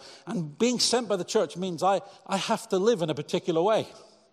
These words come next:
I can't just turn up and say, "Oh, I don't fancy preaching today. Can I just not go and see something interesting?"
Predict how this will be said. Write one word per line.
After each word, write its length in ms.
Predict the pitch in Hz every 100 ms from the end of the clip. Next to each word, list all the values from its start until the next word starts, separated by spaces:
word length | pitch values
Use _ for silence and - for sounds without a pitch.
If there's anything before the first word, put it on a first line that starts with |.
| _ _ _ _ _ _ _ _
I 60 | 170
can't 200 | 233 208
just 200 | 190 -
turn 220 | 214 214
up 320 | 202 - -
and 120 | 170
say, 200 | - 175
"Oh, 180 | 190 202
I 60 | 185
don't 160 | 190
fancy 320 | 196 190 -
preaching 340 | 151 156 123 135
today. 340 | 139 139 190 - - _ _ _ _ _ _ _ _ _ _
Can 140 | 180
I 40 | 180
just 200 | 160 -
not 120 | 180
go 80 | 175
and 100 | 170
see 140 | 190
something 300 | - 190 175
interesting?" 600 | 185 - 143 - - 117